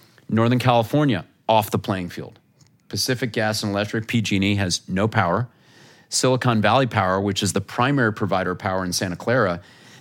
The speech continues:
their next upgrade to the grid is twenty twenty-eight. And so Pat was talking about these new markets that have emerged, like Omaha, which is a great storage market.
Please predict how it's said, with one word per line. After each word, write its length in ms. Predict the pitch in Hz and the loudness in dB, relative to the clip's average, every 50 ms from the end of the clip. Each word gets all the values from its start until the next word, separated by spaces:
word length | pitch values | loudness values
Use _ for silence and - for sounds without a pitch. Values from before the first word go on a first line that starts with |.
| - - | -2 0
their 100 | 113 110 | 2 4
next 300 | 104 113 127 - - - | 4 2 2 0 -2 -4
upgrade 320 | 110 113 - - 113 107 104 | -4 -4 0 0 0 0 2
to 60 | 101 | 0
the 80 | 101 98 | 0 2
grid 240 | 113 127 170 143 | 2 2 2 2
is 80 | 117 110 | 0 -2
twenty 260 | - - 117 113 110 | -2 -2 0 0 0
twenty-eight. 540 | 104 - 117 110 107 123 147 - - - _ _ _ _ _ _ _ _ _ _ _ _ _ _ - - - | 0 0 0 0 2 0 0 -2 -4 -8 _ _ _ _ _ _ _ _ _ _ _ _ _ _ -20 -8 -6
And 100 | 117 113 | -4 -2
so 100 | - 110 | -2 -2
Pat 280 | - - 120 135 139 135 | 0 0 0 0 0 0
was 120 | 120 - | -2 -2
talking 360 | - 110 107 107 - 113 104 | 0 0 0 0 0 -2 -2
about 260 | 98 98 98 98 95 | 0 0 0 -2 -2
these 220 | - 98 92 90 107 | -2 -4 -4 -2 0
new 100 | 123 147 | 0 0
markets 400 | 135 104 98 90 - 104 - - | 0 0 -2 -2 -2 -4 -4 -4
that 80 | 107 | -4
have 100 | 90 90 | -4 -4
emerged, 300 | 90 101 117 123 117 - | -4 -2 0 0 0 -2
like 180 | 110 98 92 - | -2 -4 -2 -2
Omaha, 400 | 101 101 104 101 92 98 95 92 | -2 -2 -2 -2 -2 -2 -2 -4
which 180 | 98 92 85 - | -4 -6 -6 -6
is 80 | 87 95 | -8 -6
a 40 | |
great 220 | - 104 101 90 - | -2 -2 -2 -2 -2
storage 380 | - - 113 123 131 120 - | -2 0 0 0 0 0 -2
market. 400 | 104 90 85 80 - 90 87 - | -4 -4 -4 -4 -6 -8 -10 -10